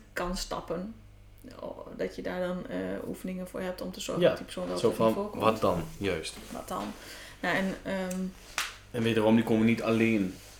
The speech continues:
Speaker 2: bij Shiva-opleidingen weg.
Speaker 1: Nee, maar
Speaker 2: Alleen
Speaker 1: dat hebben
Speaker 2: je
Speaker 1: we aangevuld. Alleen het systeem komt,
Speaker 2: Ja,
Speaker 1: eh, daar vandaan.
Speaker 2: precies.
Speaker 1: En ook het systeem van evalueren van, "Oké, wanneer heeft iemand eigenlijk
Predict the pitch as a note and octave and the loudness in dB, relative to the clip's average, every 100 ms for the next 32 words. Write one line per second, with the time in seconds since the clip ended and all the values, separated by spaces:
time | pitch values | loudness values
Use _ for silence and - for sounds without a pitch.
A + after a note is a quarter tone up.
0 | - - G#2+ A2+ G2+ F#2+ - - - D#3+ | -20 -18 -4 0 0 0 -4 -2 0 4
1 | E2 D2+ D#2+ D2 C3 - - - - C4 | 4 2 -4 -4 -6 -8 -16 -4 4 8
2 | C#4+ A3+ A3+ G#3+ G3+ G#3 - A#3+ C4 B3+ | 10 10 10 8 6 6 4 4 2 0
3 | A3 G3+ G#3 G#3 G#3+ - G#3 - B3+ D4+ | -2 -2 0 -2 -2 -2 -2 0 4 6
4 | B3+ - F3+ D#3 A2+ - F#3 F3 F3+ F#3 | 6 4 4 4 4 2 -4 -6 -6 -6
5 | F#3 F3 E3+ F3 G3 - - - G3 G#3+ | -4 -4 -2 0 -2 -4 -6 -4 -2 -2
6 | - G3 G#3 G#3 G#3+ - G#3 G3+ G3+ G3+ | -4 -4 -2 -2 -2 -2 -4 -2 -2 0
7 | A3 G3+ G3 G3+ G3 G3 G3+ F#3 F#3 F#3+ | 2 0 -2 -4 -4 -4 -4 -4 -4 -4
8 | F#3+ G3+ - - G3 F#3+ F#3+ G3 | -4 -6 -6 -4 -4 -2 -4 -2